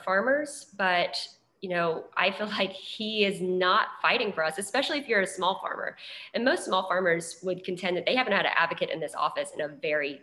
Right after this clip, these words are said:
long time. Um, their access to resources and new market opportunities, including my support for the legalization of cannabis,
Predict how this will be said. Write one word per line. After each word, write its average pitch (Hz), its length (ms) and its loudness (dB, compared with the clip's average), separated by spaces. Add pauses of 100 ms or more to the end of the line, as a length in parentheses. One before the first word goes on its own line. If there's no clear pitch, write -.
(100)
long 139 340 -10 (140)
time. - 360 -6 (340)
Um, 160 420 2 (320)
their 226 480 8
access 190 760 2
to 170 480 0
resources 208 800 2
and 170 80 -2
new 160 120 -4
market 240 380 4
opportunities, 190 760 2
including 175 540 0
my 175 140 4
support - 340 -2
for - 60 -12
the 165 60 -6
legalization 165 520 -2
of 147 140 -8
cannabis, 233 640 2